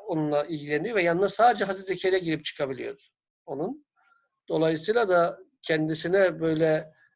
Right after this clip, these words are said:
e, meyveler, yiyecekler geldiği zaman yanına Hazreti Zekeriya sordu, "Nereden geliyor?" dedi. O da dedi ki, "Allah'ın indinden geliyor. Allah gönderiyor bunu." Öyle deyince Hazreti Zekeriya bir umuda kapıldı. Çünkü Hazreti Zekeriya'nın hiç çocuğu olmamıştı.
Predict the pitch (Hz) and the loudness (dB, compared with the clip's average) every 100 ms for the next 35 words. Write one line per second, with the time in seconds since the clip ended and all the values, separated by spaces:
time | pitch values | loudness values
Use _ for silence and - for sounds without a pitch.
0 | _ - 147 139 135 135 135 139 - - | _ -8 -4 -4 -4 -6 -6 -10 -12 -14
1 | 180 - - - 151 160 156 151 160 160 | -18 -20 -20 -8 -2 0 2 2 2 2
2 | 143 - 175 156 151 151 - 170 160 160 | -2 -12 -4 -2 0 -4 -2 0 0 -2
3 | - _ _ - 147 143 160 233 196 151 | -16 _ _ 0 2 2 -2 -2 0 0
4 | 143 143 139 139 220 277 - _ - 156 | 0 0 -2 0 -2 -2 -10 _ -4 -4
5 | 170 160 160 165 185 220 - 185 185 165 | -4 -6 -4 -2 0 0 -2 -4 -2 -2
6 | 151 190 240 214 170 156 143 139 131 139 | 2 4 4 4 2 0 -2 -2 -4 -6
7 | 156 277 - _ _ 190 170 165 214 202 | -10 -12 -14 _ _ -6 -4 -4 -4 -4
8 | 170 175 185 202 202 175 170 185 185 196 | -4 -2 0 -2 -4 -8 -6 -6 0 0
9 | 190 160 143 131 147 208 202 165 151 139 | 2 -2 -4 -6 -4 -2 -2 -2 -4 -4
10 | 131 123 - _ _ _ _ _ _ _ | -6 -10 -14 _ _ _ _ _ _ _
11 | - 170 202 214 247 262 233 226 202 202 | -2 4 4 4 2 2 2 0 -2 0
12 | 214 214 233 220 214 208 196 196 220 170 | 2 2 0 -2 -6 -2 0 0 0 -2
13 | - 147 147 185 180 170 180 175 185 196 | -6 -6 -4 -4 -2 -2 -4 -4 -2 -2
14 | 185 180 170 190 175 156 139 - 240 | -2 -4 -2 -2 -2 -4 -6 -6 -6